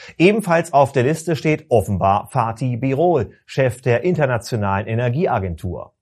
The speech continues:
Seine Behörde hatte kürzlich einen Zehn-Punkte-Plan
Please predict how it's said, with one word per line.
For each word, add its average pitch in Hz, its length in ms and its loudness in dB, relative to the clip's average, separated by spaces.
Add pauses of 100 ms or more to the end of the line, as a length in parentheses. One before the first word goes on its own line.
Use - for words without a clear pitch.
(600)
Seine 185 340 2
Behörde 110 500 2
hatte 139 220 -2
kürzlich 180 560 -2
einen 131 260 -4
Zehn-Punkte-Plan 156 920 -2